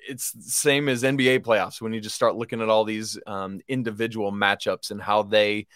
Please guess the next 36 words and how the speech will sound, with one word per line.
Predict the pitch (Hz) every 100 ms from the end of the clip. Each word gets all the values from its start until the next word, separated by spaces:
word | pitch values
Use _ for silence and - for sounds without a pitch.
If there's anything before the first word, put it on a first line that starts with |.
| _ -
affect | 113 - 113 110 - - 101
a, | 104 101 90 _ -
a | 98 87
series | 110 - 127 110 101 104
in | - 104
the | 90
playoffs. | - 110 92 - - 107
And | 101
so, | - 117 110 - - - -
uh, | 127 127
one | 139 220
of | 247
my | 147 214
biggest | 180 117 -
criteria, | - 117 104 - 117 110 110
in | 147 131
addition | 120 196 - 226
to | 147
looking | 127 143 139 127 -
at | 104 - 104
guard | 107 131 120
play, | 107 95 101 - _ _ -
it | 90 110 -
has | 165 175
to | -
do | 190 214
with | 190 -
three-point | - 107 160 - 110 76
shooting. | - 104 92 95
Since | - 247 -
the | - -
introduction | 202 - 226 190 - 190 -
of | 139 120
the | 113
three-point | 120 160 151 120 107
shot, | - 104 104